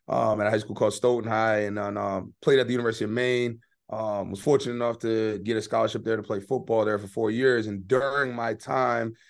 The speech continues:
in high school is really where I learned more about strength and conditioning. I had the opportunity to train, uh, with Mike Boyle's facility. Uh, he had a facility in Canton at the time, Massachusetts, and I trained there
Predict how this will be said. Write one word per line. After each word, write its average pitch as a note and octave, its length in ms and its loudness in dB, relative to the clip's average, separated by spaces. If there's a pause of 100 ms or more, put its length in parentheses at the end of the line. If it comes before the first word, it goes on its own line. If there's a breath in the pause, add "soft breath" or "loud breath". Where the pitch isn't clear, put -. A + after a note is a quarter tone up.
(260 soft breath)
in A#2 160 -2
high D3+ 320 2
school A2+ 400 2
is G#2+ 220 -4
really B2+ 260 2
where A2 340 0
I A#2 260 2 (380 soft breath)
learned B2 320 -2
more B2 260 2
about A2+ 240 2
strength A#2 180 -4
and A2+ 100 -4
conditioning. A2+ 320 -2
I A2 40 2
had A2+ 100 2
the A#2 80 4
opportunity B2 420 0
to A#2 220 -8
train, A#2+ 640 -2 (160)
uh, A#2+ 440 -2
with A#2 200 0
Mike A#2+ 240 0
Boyle's A#2+ 480 2
facility. A#2 800 -4 (260 loud breath)
Uh, A#2 380 0
he B2 80 -2
had A2+ 100 4
a A2+ 40 2
facility A#2 340 0
in A2 80 -2
Canton A#2+ 320 -2
at A2+ 120 -2
the A#2 80 -2
time, A2+ 340 0
Massachusetts, A2 520 -2
and G#2 100 -4
I G#2+ 60 -2
trained A2+ 300 -2
there A2+ 340 2